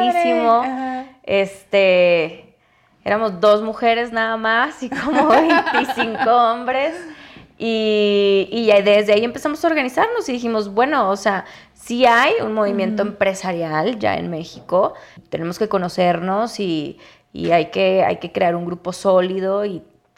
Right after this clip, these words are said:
Speaker 1: eh, apoyar, ¿no? O sea, desde nuestra trinchera,
Speaker 2: Claro.
Speaker 1: también como activistas empresariales al final del día". Y después de ahí, pues, se fue evolucionando, eh, se creó el Movimiento por la Legalización cuatro veinte veinte, que era simplemente el nombre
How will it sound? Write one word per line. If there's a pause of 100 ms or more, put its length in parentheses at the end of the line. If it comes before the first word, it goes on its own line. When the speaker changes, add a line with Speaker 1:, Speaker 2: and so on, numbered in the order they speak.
(140)
Speaker 1:
eh,
apoyar,
¿no?
O
sea,
desde
nuestra
trinchera, (160)
Speaker 2:
Claro.
Speaker 1:
también
como
activistas
empresariales
al
final
del
día". (520)
Y
después
de
ahí,
pues,
se
fue
evolucionando,
eh,
se
creó
el
Movimiento
por
la
Legalización
cuatro
veinte
veinte,
que
era
simplemente
el
nombre